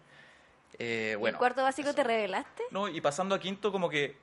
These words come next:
Speaker 1: empieza la adolesc-, o sea, empieza todo esto de que te gustan la, eh, las niñas o los niños, ¿cachai? Empezás a sentir la sexualidad, ¿cachai? Y todo eso.
Speaker 2: La música aparece
Speaker 1: Exacto,
Speaker 2: también.
Speaker 1: la música. Entonces empezás a revelarte un poco.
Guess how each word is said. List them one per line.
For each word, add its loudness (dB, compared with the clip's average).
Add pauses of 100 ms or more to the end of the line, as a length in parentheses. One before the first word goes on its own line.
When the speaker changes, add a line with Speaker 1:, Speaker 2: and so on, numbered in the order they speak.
Speaker 1:
empieza -2
la 6
adolesc-, 0
o -10
sea, -4
empieza -6
todo -2
esto -4
de 0
que -6
te -6
gustan -6
la, -10 (300)
eh, -2
las -4
niñas -2
o -4
los -6
niños, -6
¿cachai? -6
Empezás -4
a -10
sentir -10
la -2
sexualidad, 0
¿cachai? -6
Y -8
todo -2
eso. -6
Speaker 2:
La -2
música -6
aparece -8
Speaker 1:
Exacto, 0
Speaker 2:
también. -
Speaker 1:
la 0
música. 2
Entonces -2
empezás -2
a 0
revelarte -2
un -12
poco. -14